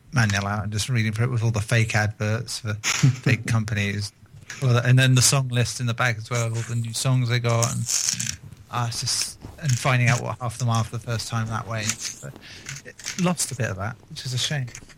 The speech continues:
Speaker 1: So.
Speaker 2: Yeah, but, you know, you, you end up finding out more about it. You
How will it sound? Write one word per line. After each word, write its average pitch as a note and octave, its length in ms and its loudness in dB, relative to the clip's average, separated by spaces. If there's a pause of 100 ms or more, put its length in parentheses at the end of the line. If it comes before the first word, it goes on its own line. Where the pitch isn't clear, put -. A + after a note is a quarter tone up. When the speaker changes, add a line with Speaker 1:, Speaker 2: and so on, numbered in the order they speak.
(160)
Speaker 1:
So. - 200 -12
Speaker 2:
Yeah, D3+ 220 4
but, C#3+ 380 2
you F#3 80 4
know, A#2 140 6
you, A2+ 160 4
you C3 220 0
end B2+ 100 4
up F#2+ 80 -2
finding G#2+ 300 -2
out G2 160 -6
more F#2+ 180 -4
about F2+ 260 -2
it. F2+ 100 -8
You A#2 120 2